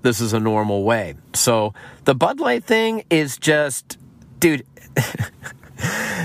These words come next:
it's, I, I know people who drink Bud Light, that's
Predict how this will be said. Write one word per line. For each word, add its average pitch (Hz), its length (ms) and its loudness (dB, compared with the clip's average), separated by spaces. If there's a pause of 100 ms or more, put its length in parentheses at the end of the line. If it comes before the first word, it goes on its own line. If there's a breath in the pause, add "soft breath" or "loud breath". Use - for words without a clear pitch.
(280 loud breath)
it's, 220 280 2 (380)
I, 147 120 2 (500)
I 151 80 2
know 180 200 0
people 151 420 0
who 143 120 0
drink 143 240 -2
Bud 143 220 0
Light, 143 340 0
that's 135 240 -2